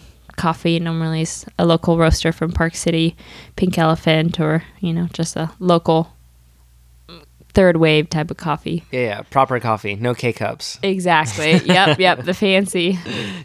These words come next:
Speaker 1: light
Speaker 2: yeah.
Speaker 1: roast. <laughs>
Speaker 2: Um, and then I guess if you, when you get the,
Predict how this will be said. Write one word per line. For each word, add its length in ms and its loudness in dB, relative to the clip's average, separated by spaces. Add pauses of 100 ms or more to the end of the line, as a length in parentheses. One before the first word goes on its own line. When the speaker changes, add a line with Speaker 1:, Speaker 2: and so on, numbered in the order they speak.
Speaker 1:
light 180 2
Speaker 2:
yeah. 60 2
Speaker 1:
roast. 400 2 (240)
<laughs> 300 -6
Speaker 2:
Um, 440 4
and 160 -2
then 240 4
I 120 0
guess 380 2 (480)
if 260 -4
you, 500 0 (1200)
when 240 -2
you 300 0
get 360 0
the, 220 -8